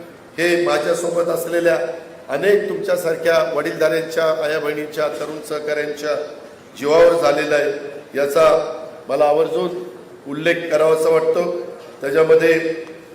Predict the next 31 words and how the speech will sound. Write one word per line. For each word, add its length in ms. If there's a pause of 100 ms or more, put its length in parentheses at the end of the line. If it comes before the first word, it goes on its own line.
(120)
कितीही 400
काही 240
झालं 400 (500)
तरी 120
कार्यकर्ते 720 (300)
हाच 480 (300)
पक्षाचा 440
कणा 240
असतो 260
आणि 100
हीच 240
खऱ्या 180
अर्थाने 380
ताकद 300
असते, 320 (560)
हेच 280
मला 140
या 160
निमित्तानं 420
तुम्हाला 340
सांगायचं 420
आहे. 100 (380)
आणि 200
त्याच्यामुळं 540
गेल्या 200
तीस 500
वर्षापेक्षा 760
जास्त 440
काळ 300
होऊन 340 (520)
माझ्यासोबत 680